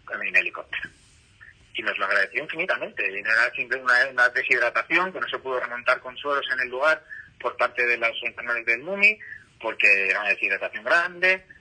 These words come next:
una zona inaccesible, y, y, y decidimos junto a Guardia Civil, eh, hacer una evacuación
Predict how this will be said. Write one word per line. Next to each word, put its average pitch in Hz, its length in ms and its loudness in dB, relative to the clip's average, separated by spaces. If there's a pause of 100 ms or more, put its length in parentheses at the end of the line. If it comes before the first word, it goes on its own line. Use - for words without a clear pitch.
(160)
una 120 160 0
zona 110 200 4
inaccesible, 139 720 0
y, 98 80 -2
y, 98 260 -2
y 95 40 -10
decidimos 98 520 -6
junto 104 240 -8
a 101 40 -4
Guardia 101 240 0
Civil, 147 460 -2
eh, - 680 2 (180)
hacer 107 160 -6
una 98 180 -6
evacuación 92 480 -8